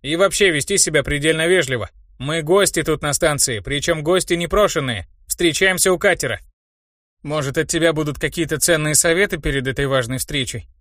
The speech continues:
С надеждой поинтересовался я у своего шипастого аналитика. Но Джарк через универсальный переводчик ответил, что у него пока слишком мало информации об обществе реликтов для построения каких-то выводов.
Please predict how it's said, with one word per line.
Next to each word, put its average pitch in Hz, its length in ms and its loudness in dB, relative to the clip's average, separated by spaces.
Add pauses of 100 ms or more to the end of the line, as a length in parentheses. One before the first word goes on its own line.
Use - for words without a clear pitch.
(560)
С - 140 0
надеждой 131 420 0
поинтересовался 127 720 0
я 131 140 0
у 123 40 0
своего 123 300 0
шипастого 131 540 -4
аналитика. 143 580 -4 (680)
Но 135 160 0
Джарк 180 360 0
через 151 300 0
универсальный 135 580 0
переводчик 143 560 -4
ответил, 160 380 -2
что - 180 -2
у 139 40 2
него 143 240 0
пока 156 260 0
слишком 160 420 -2
мало 151 280 0
информации 151 640 -2
об 107 160 -2
обществе 123 420 -4
реликтов 127 640 -4 (260)
для 156 260 0
построения 151 680 0
каких-то 131 400 -4
выводов. 104 480 -4